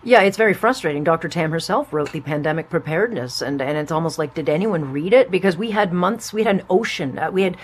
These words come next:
so much distance between us and what was going on in Wuhan at the time that they had a lot of time to say, "Okay,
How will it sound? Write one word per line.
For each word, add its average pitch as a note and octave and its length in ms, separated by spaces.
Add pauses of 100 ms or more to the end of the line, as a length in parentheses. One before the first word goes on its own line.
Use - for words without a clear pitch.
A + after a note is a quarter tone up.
(260)
so - 380
much G#3+ 300
distance F3+ 360
between D#3+ 300
us D#3+ 240
and D3+ 180
what D3 140
was E3+ 80
going D3+ 240
on D3 80
in C#3 80
Wuhan E3 360
at B2 100
the C#3 40
time C#3+ 280
that D3+ 100
they E3+ 120
had E3 200
a - 80
lot D3+ 260
of G3+ 80
time F3 220
to D3 80
say, D3+ 140
"Okay, D3 320